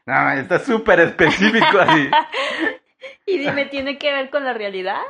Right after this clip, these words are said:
Speaker 1: Este, no, o sea, realmente no tiene nada que ver con la realidad, o sea, te habla de que si Rusia <laughs> no se convierte al catolicismo, nos va a llevar la fregada.
Speaker 2: <laughs>
Speaker 1: Rusia nunca se ha convertido al catolicismo y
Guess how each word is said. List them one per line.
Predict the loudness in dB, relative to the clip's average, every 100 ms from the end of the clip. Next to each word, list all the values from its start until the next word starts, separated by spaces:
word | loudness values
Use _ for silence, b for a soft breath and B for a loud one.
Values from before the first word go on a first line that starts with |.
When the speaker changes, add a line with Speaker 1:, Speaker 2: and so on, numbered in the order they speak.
| -14 _ _ _ _ _ _ _ _ _
Speaker 1:
Este, | -6 -2 -2 -4 _ -10 -6 -6 -6 -6
no, | -4 -4
o |
sea, | -4 -6 -8
realmente | -10 -12 -10 -10
no | -8 -6 -4 -6
tiene | -8 -10
nada | -10
que | -12
ver | -12
con | -12
la |
realidad, | -10 -6 -6
o | -6
sea, | -10 -10 _ _ _ _ 0
te |
habla | 2 2 0
de | -2
que | -8 -8
si | -8 -12 -10
Rusia | -8 -4 -4
<laughs> |
no | -4
se | -6
convierte | -6 -4 -4 -4
al |
catolicismo, | -6 -8 -10 -12 -12 -12 -8 -8 -8 -14 _ _
nos | -8 -2
va |
a | -2
llevar | 0 -2
la | -2
fregada. | -2 -2 -2 -4
Speaker 2:
<laughs> | -6 -2 -4 -6 _ -8
Speaker 1:
Rusia | -6 -4 -4
nunca | -4 -4
se | -6
ha | -6
convertido | -8 -8 -8 -6
al | -6
catolicismo | -8 -12 -10 -12 -12 _ -16 -14
y | -12 -12